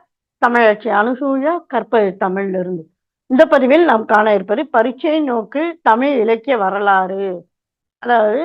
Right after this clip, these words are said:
சிவகேசவன் ஐயா அவர்கள் இயற்றிய இந்த இலக்கிய வரலாற்று நூலிலிருந்து நாம் கருத்துக்கள் ஒவ்வொரு காலகட்டமாக பார்த்து வருகின்றோம். இன்றைக்கு நாம் காண இருப்பது விஜயநகர, அதாவது நாயக்கர் காலம் பற்றிய குறிப்புகள்ப்பா.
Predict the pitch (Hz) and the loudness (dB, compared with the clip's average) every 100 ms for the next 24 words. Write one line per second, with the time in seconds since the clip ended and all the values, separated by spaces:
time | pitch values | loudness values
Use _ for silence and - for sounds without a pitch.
0 | 349 269 262 277 240 233 220 208 196 202 | -6 -4 -4 -2 -4 -2 -4 -4 -6 -4
1 | 202 202 _ _ _ _ _ - 220 214 | -4 -4 _ _ _ _ _ -6 -4 -2
2 | 247 240 208 233 233 220 233 381 381 _ | -4 -4 -4 -4 -4 -8 -4 -4 -6 _
3 | _ _ _ 240 240 220 285 311 254 220 | _ _ _ -6 -2 0 -2 -2 0 0
4 | 226 220 214 202 220 220 202 196 208 302 | 0 -2 -4 -8 -6 -6 -6 -6 -6 -6
5 | 370 240 208 208 208 226 226 - 254 190 | -6 -2 -2 -2 -4 -4 -6 -4 -4 -2
6 | 214 277 294 311 277 226 226 220 208 208 | -2 0 2 2 4 4 4 2 -2 -4
7 | 202 285 - 208 208 226 190 185 190 185 | -2 -2 2 0 0 -8 -10 -10 -10 -10
8 | 185 _ _ _ _ 247 285 330 320 247 | -10 _ _ _ _ 0 2 4 4 2
9 | 233 220 208 254 254 208 196 202 185 302 | 2 2 2 4 2 0 -4 -4 -2 -4
10 | 226 202 277 311 277 214 214 202 165 _ | -4 -2 4 4 4 0 0 -2 -4 _
11 | _ _ 233 233 214 311 247 214 294 311 | _ _ 2 2 2 -4 -2 0 0 -2
12 | 269 269 214 202 202 190 214 269 320 240 | -6 -2 -2 -2 -6 -14 -10 -8 -6 -6
13 | 233 220 208 190 202 | -6 0 -2 2 0